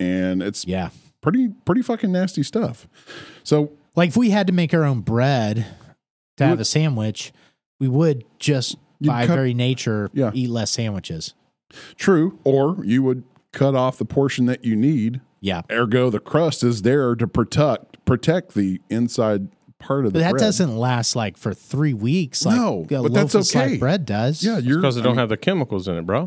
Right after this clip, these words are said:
Speaker 2: Right.
Speaker 1: it's not been
Speaker 2: Exactly.
Speaker 1: bleached. The wheat
Speaker 2: Yeah.
Speaker 1: germ's not been stripped. But it, it doesn't, it, sliced bread lasts because there's no nutrition in it for bacteria to even feed on.
Speaker 2: Okay.
Speaker 1: Right?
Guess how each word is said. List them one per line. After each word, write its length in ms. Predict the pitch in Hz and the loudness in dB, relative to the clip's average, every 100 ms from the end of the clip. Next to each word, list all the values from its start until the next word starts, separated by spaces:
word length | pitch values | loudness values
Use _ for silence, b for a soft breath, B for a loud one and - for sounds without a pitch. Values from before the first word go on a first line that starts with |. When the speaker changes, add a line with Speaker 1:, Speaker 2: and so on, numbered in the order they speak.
| 165 | -4
Speaker 2:
Right. 420 | 131 175 277 123 - | 0 2 2 0 -2
Speaker 1:
it's 160 | 110 | -2
not 140 | 135 131 | -2 0
been 60 | 135 | 0
Speaker 2:
Exactly. 300 | 139 165 113 | 0 0 0
Speaker 1:
bleached. 220 | 90 - | -2 -2
The 80 | 107 | -2
wheat 180 | 117 120 | 0 0
Speaker 2:
Yeah. 60 | 120 | 0
Speaker 1:
germ's 180 | 117 107 | 0 0
not 160 | 117 | 0
been 140 | 107 110 | 0 -2
stripped. 400 | - 107 104 113 | 0 0 0 -4
But 120 | 131 - | -4 -2
it, 240 | 127 - | -4 -2
it 160 | 127 123 | -2 2
doesn't, 380 | 139 139 135 - _ | 2 2 0 -2 _
it, 160 | 113 117 _ _ _ _ _ _ _ _ _ _ _ - | -4 -4 _ _ _ _ _ _ _ _ _ _ _ 0
sliced 300 | 160 160 - | 2 2 2
bread 240 | 151 123 | 2 2
lasts 280 | 107 113 104 | 0 0 -2
because 280 | 95 117 98 | -2 -2 -2
there's 160 | 101 113 | 0 0
no 100 | 110 | 0
nutrition 460 | 101 - 113 98 | 0 0 -2 0
in 120 | 92 | -2
it 120 | 90 - | -2 -2
for 100 | 95 | -2
bacteria 520 | 95 85 107 101 85 | -2 -2 -2 -2 -2
to 100 | 65 | -6
even 240 | 80 78 | -8 -8
feed 220 | 76 85 78 | -8 -8 -6
on. 140 | 101 | -8
Speaker 2:
Okay. 240 | 117 117 131 _ _ _ _ _ - | -6 -6 -8 _ _ _ _ _ -6
Speaker 1:
Right? 220 | 95 117 | -2 -2